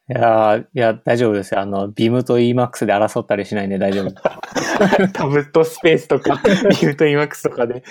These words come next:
Speaker 2: すごいディスり合ったりとかはしてないってことですね。
Speaker 1: してないですね。
Speaker 2: なるほど。なんか実際どんな雰囲気でやってるんですか？
Speaker 1: なんですかね。まあ、僕ずっ、もう最初の頃からいるので、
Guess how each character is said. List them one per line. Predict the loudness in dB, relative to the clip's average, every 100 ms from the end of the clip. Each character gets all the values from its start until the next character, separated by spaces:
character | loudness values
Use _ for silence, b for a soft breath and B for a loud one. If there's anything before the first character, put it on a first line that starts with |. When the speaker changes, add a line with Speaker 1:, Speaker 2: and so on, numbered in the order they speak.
| B -10
Speaker 2:
す | -2
ご | 0 2
い |
デ | 0
ィ |
ス | -2 -2
り | 2 0
合 |
っ | 0
た | -2
り | -2
と | -2
か | 0
は | 0
し | -2 -6
て | -6
な | -2
い |
っ | -2
て |
こ | 0
と |
で | 2
す |
ね。 | 2
Speaker 1:
し |
て |
な |
い | 0
で | -4
す | -10
ね。 | -10 -10 -16 _ _ _ _ _ _ _ _
Speaker 2:
な | -8 -6
る | -6
ほ |
ど。 | -8 -6
な | -6
ん |
か | -4
実 | -6 0 2
際 | 2 2
ど | 0
ん | 2
な | 0
雰 | 0 0
囲 | -2
気 | -4
で | -2 -4
や | -6
っ | -4
て | -2
る | 0
ん | -2
で | -6
す | -8
か？ | -10 -8 -16 _ _ _ _
Speaker 1:
な | -2 2 2
ん | 0
で | -2
す |
か | -4 0
ね。 | 2 0 -2 -10 _ _ _ _ _ _
ま | -2
あ、 |
僕 | -2 2 2
ず | 2 0
っ、 | -2 _ _ _
も | 0 2 2 -2
う | -8
最 | -4 0 0
初 | 0 0
の | 2 2 2 0 -6 _ _ _ _ _ _ _ -6
頃 | -2 0
か | 0 -2
ら | -2
い | -4
る | -6
の | -6 -6
で、 | -4 -2 -2 -2